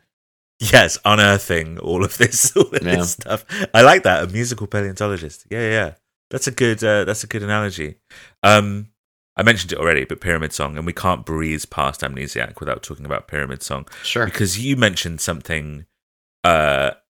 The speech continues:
Speaker 1: absolutely fascinating in your email to me.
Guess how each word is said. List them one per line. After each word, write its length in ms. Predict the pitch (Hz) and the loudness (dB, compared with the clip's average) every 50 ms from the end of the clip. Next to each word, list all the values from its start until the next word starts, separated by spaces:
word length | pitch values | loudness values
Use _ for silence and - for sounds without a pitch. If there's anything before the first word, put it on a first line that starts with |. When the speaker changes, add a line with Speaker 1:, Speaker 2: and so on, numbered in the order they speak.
| _ _ - | _ _ 2
Speaker 1:
absolutely 880 | 113 123 113 - - - 107 90 - 82 80 78 80 78 76 80 92 _ _ _ _ _ _ - | 2 2 2 0 -4 -4 -4 -4 -4 -6 -6 -6 -6 -8 -10 -12 -14 _ _ _ _ _ _ -18
fascinating 640 | - - - 107 98 - - - 90 64 53 67 | -12 -4 -2 -2 -2 -2 -2 -2 -2 -4 -4 -6
in 100 | 80 80 | -6 -8
your 160 | 80 76 67 69 | -8 -8 -8 -8
email 280 | 80 78 78 71 76 - | -8 -6 -6 -8 -8 -8
to 140 | - - | -10 -8
me. 260 | 76 71 73 85 101 | -8 -8 -8 -8 -12